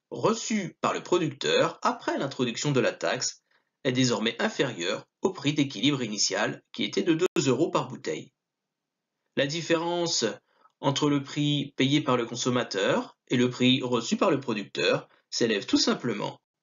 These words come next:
au montant de la taxe. On constate donc que l'introduction d'une taxe forfaitaire sur les sodas a entraîné une augmentation du prix des bouteilles,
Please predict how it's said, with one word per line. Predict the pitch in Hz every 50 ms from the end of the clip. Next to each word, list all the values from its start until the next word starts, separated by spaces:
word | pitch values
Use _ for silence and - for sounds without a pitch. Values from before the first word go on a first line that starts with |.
| _ _ _ _ -
au | 127
montant | 120 107 110 113 - 208
de | 233 233
la | 170 127
taxe. | - - - - - - - - - _ _ _ _ _ _ _ _ _ _ _ _ _ _ _ _ _ _ _ _ _ _ _ _ _ _ _ _
On | -
constate | 143 135 - - 160 147 143
donc | 139 170 175 175 175 170 175
que | 135
l'introduction | 127 131 131 - - 139 135 131 - - 135
d'une | 131 135 127 131 127 131
taxe | - 175 170 -
forfaitaire | - 139 - 160 147 - - 160 160
sur | - - 135
les | 127 127
sodas | 123 - - 127 123 127 131 127 123 127 - _ _ _ _ _ _
a | 120
entraîné | 120 123 123 - - 131 131 139 139 139 139 135 -
une | - 117 101
augmentation | 135 170 214 233 226 - 180 - - 170
du | 147 139
prix | 131 - - 123
des | 117 113
bouteilles, | - - - - - - - - -